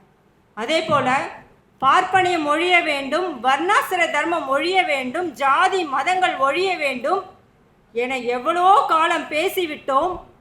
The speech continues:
ஒரு சுக்கும் பலனில்லை. இன்று அந்த ஜாதிகளையும் தாங்கி நிற்கும் சமுதாயத்தை, அந்த சமுதாயத்தை காப்பாற்றிக் கொண்டிருக்கும்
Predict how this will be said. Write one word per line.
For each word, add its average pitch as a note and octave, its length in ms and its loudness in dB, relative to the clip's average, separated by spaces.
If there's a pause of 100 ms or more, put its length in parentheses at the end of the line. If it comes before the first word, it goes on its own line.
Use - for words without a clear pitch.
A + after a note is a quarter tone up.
(120)
ஒரு D4 260 0
சுக்கும் G4 600 -2
பலனில்லை. D4 640 0 (440)
இன்று D#4 340 -4
அந்த C#4 240 -2
ஜாதிகளையும் E4+ 920 0
தாங்கி F#4+ 420 0
நிற்கும் E4 420 -6
சமுதாயத்தை, D4 920 -2 (680)
அந்த C4+ 260 -6
சமுதாயத்தை G4 840 0
காப்பாற்றிக் F#4 640 0
கொண்டிருக்கும் D#4+ 560 -4